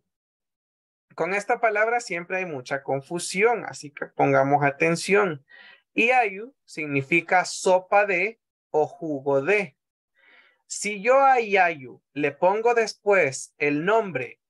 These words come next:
de una fruta, se me va a convertir en jugo.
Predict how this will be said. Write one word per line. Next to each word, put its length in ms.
de 260
una 480
fruta, 800
se 240
me 140
va 120
a 80
convertir 580
en 140
jugo. 580